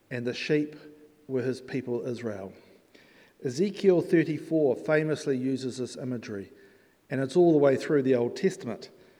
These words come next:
Uh, for example, memorably in Psalm twenty-three, "The Lord is my shepherd, I shall not want," and all that. Farming back then, though, was quite different from farming that we know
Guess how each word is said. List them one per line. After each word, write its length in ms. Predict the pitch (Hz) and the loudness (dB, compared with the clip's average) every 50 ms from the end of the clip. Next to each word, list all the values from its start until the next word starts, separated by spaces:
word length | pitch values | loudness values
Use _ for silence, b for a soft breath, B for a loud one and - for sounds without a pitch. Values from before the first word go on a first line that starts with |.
| b b b b b b b _ _ - | b b b b b b b _ _ -14
Uh, 240 | 127 117 113 110 | -8 -8 -8 -8
for 160 | 110 - 139 135 | -4 -2 -2 -2
example, 380 | 127 165 165 160 143 151 156 | 2 4 4 4 4 4 2
memorably 600 | 147 147 156 165 165 160 156 135 147 151 147 147 | 2 4 4 4 4 4 2 4 4 4 4 4
in 140 | 147 139 123 | 0 -4 -6
Psalm 380 | - - 160 139 139 135 139 127 | -4 -4 -4 -2 -2 -4 -6 -8
twenty-three, 580 | - - 156 139 131 - - 170 160 135 120 | -8 -8 -6 -6 -6 -4 -2 0 2 2 0
"The 160 | 110 - 120 | 0 -2 -2
Lord 480 | 117 120 123 139 147 151 156 160 160 143 | -2 2 2 4 4 4 4 4 2 2
is 280 | 135 - 139 131 123 139 | 0 -6 -6 -8 -8 -8
my 220 | 135 135 135 131 | -8 -8 -6 -8
shepherd, 480 | 127 - - 139 135 131 117 95 - 117 120 | -8 -8 -8 -8 -8 -8 -10 -12 -12 -14 -14
I 140 | 120 117 113 | -14 -14 -14
shall 260 | - - 127 117 117 | -12 -12 -12 -12 -10
not 220 | 117 113 107 - 131 | -12 -12 -14 -14 -12
want," 380 | 123 113 110 107 - - - _ _ _ _ _ 202 - | -12 -12 -12 -14 -18 -20 -20 _ _ _ _ _ -18 -16
and 100 | 131 120 | -14 -12
all 160 | 117 113 113 | -10 -10 -10
that. 260 | 110 113 107 104 - - _ _ _ _ _ _ _ _ _ _ _ _ _ _ _ _ b b b b b b b b b b b b b b b b b _ _ _ _ _ _ _ | -10 -10 -10 -12 -14 -20 _ _ _ _ _ _ _ _ _ _ _ _ _ _ _ _ b b b b b b b b b b b b b b b b b _ _ _ _ _ _ _
Farming 520 | - 180 190 208 208 208 202 196 185 165 | -2 0 0 2 2 4 4 4 4 4
back 240 | 151 170 160 - 147 | 4 4 4 4 2
then, 220 | 170 220 233 220 | 0 2 2 2
though, 280 | 180 156 139 135 139 147 | 2 2 4 4 4 2
was 280 | 160 - 170 180 170 180 | 2 0 -2 -2 -2 -2
quite 340 | - - 208 185 170 143 | 0 0 0 0 0 2
different 480 | - 220 208 214 - 185 143 - - - | 2 2 2 4 0 0 0 -2 -6 -6
from 180 | - 165 147 139 | -6 -6 -6 -2
farming 580 | - 180 170 165 160 151 151 147 147 139 139 | -2 0 0 0 0 0 0 0 0 -2 0
that 180 | 139 143 - - | -2 -4 -2 -2
we 180 | 151 151 151 | -4 -2 -2
know 360 | 147 143 139 135 135 131 127 | -2 -2 0 0 0 0 0